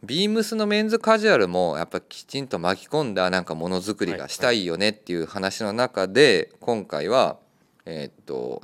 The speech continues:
Speaker 2: たけさんっていうね。
Speaker 1: そうですね。
Speaker 2: えーっと、たけさんのインスタアカウントを、<laughs> えーっと、概要欄に貼っときましょう。
Speaker 1: <laughs> そうです。
Speaker 2: 勝手に。
Speaker 1: たけさんの。
Speaker 2: はい。
Speaker 1: たけさん。大先輩のたけさんの。
Speaker 2: はい。
Speaker 1: <laughs>
Speaker 2: あ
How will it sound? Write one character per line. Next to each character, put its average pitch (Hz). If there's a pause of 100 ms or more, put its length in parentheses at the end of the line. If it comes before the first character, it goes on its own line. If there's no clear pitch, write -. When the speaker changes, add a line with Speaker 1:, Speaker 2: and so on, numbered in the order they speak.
Speaker 2:
た 127
け 123
さ 87
ん 65
っ -
て -
い 69
う 80
ね。 127 (300)
Speaker 1:
そ -
う -
で 95
す -
ね。 82 (920)
Speaker 2:
え 69
ー -
っ - (120)
と、 67
た 135
け 143
さ 95
ん 78
の 95
イ 98
ン 104
ス -
タ 104
ア 104
カ 113
ウ 104
ン 90
ト -
を、 113 (120)
<laughs> 220
え 92
ー -
っ -
と、 92
概 131
要 135
欄 87
に 85
貼 -
っ -
と 139
き 147
ま 147
し -
ょ 104 (120)
う。 311 (140)
Speaker 1:
<laughs> - (300)
そ 139
う 117
で 101
す。 -
Speaker 2:
勝 -
手 127
に。 95
Speaker 1:
た 113
け 110
さ 92
ん 82
の。 80 (160)
Speaker 2:
は 107
い。 - (100)
Speaker 1:
た 131
け 117
さ 107
ん。 - (420)
大 120
先 120
輩 98
の 92
た 117
け 117
さ 90
ん -
の。 87
Speaker 2:
は 98
い。 -
Speaker 1:
<laughs> -
Speaker 2:
あ 175